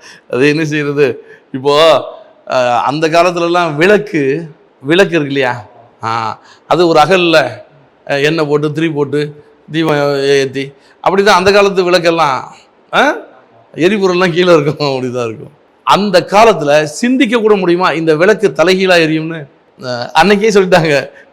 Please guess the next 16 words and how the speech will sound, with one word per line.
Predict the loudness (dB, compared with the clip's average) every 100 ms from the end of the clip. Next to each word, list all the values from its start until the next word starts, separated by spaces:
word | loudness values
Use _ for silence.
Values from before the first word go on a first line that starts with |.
| -4
கலியுகத்துல | 0 0 2 2 2 2 4 4 2 -2 -16 -2
எல்லாமே | 2 4 4 4 6
உல்டாவா | 6 6 4 4 4
இருக்கும், | 2 -2 -2 -6 -6 -16 -16 -20 -10 -10 -10 -20 -16 0
விளக்கு | 4 4 2 -4 -2
தலைகீழாக | 2 2 2 2 4 4 4
எரியும். | 0 -2 -4 -6 -10 _ _ -6
அஹ், | -4 -2
அப்புறம் | -2 -2 -2
இன்னும் | -2 -4
சில | -2
விஷயங்கள் | -2 -2 -4 -4
போகுது, | -2 -4 -6 -16 -20 -8
அது | -2 0
கலியுகத்தினுடைய | 2 2 4 2 2 0 2 2 2
இது. | 0 -4